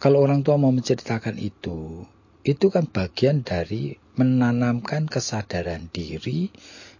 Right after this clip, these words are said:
bahwa hidup ini itu sebetulnya itu ada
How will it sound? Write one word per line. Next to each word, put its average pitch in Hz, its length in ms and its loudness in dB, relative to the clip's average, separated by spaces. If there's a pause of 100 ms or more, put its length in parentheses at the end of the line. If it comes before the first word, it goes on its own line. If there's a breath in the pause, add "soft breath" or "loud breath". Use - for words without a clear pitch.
(120)
bahwa 104 400 2
hidup 113 560 0
ini 104 480 -2 (560 soft breath)
itu 220 240 2
sebetulnya 151 640 0
itu 165 800 -2 (400)
ada 113 400 -4